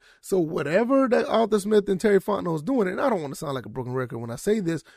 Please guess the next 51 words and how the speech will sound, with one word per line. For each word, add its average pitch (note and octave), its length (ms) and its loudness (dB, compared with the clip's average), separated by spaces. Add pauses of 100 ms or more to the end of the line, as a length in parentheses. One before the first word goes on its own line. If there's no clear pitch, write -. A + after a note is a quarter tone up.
(220)
whatever B3+ 400 8
they're A3 120 6
doing, F#3 440 2 (960)
for C4 120 6
some D#4+ 320 6
reason C#4 260 6
it's B3 120 2
working A3+ 400 6
right - 300 -8
now. - 220 -10 (540)
You A#3+ 180 2
know, A3 200 6
now, F#3+ 360 4
does G3+ 260 4
it A#3+ 180 0 (380)
equate A3 460 2
to F#3 100 6
wins G#3 300 6
and F#3+ 120 6
losses? B3+ 480 6 (240)
Well, B3 160 4
we're C4+ 120 0
gonna C#4 120 8
have C4 100 6
to A#3 60 -8
wait B3 180 -2
and G3+ 100 -10
see A#3+ 180 0
about D3 300 -2
that. - 160 -12 (140)
I'm F#3+ 220 -2
not A3 220 2
one G#3+ 100 2
hundred G#3 220 0
percent F#3+ 300 -4
sure. F#3+ 320 2 (420)
I D#3 160 0
don't G#3+ 260 4
know. D3+ 260 -6 (180)
I'm - 80 -12
not A3 120 -2
gonna G3 140 -4
sit F#3 100 -4
here F3 100 0
and D3 80 -8
tell F#3+ 160 -2
you C4 100 4
that F#3 160 4
I D3 100 -4
do. E3+ 280 0 (360)
But G3 520 2